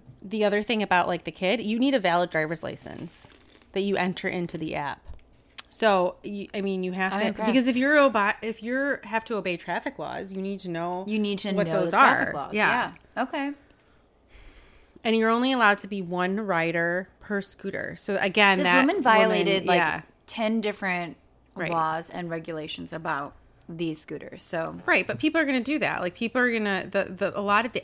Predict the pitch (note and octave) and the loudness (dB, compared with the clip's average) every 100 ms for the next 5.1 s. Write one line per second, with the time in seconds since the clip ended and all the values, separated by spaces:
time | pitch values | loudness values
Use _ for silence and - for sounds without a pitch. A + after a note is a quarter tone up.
0 | - F3+ F4 F4 A#3+ A#4+ B4+ D4 G#3 F#3+ | -4 2 2 2 2 2 2 0 0 0
1 | E3 D#3 D#3+ G#3+ B3 D4+ D#4 - - - | -2 -6 -2 -2 0 -2 -4 -10 -20 -20
2 | - G3+ F#3 F#3 G3 B3 B3+ C4 A3 G#3+ | -8 -4 -2 -4 -2 -2 -2 -4 -2 -2
3 | F3+ F3+ E3+ E3 E3+ E3+ F3 E3+ - F3 | 0 0 2 0 -2 -4 -6 -8 -8 -8
4 | D#3+ D#3+ D#3+ D#3 G#3+ C#4 - - E3+ D3+ | -6 -6 -6 -4 0 0 -2 -8 -6 -6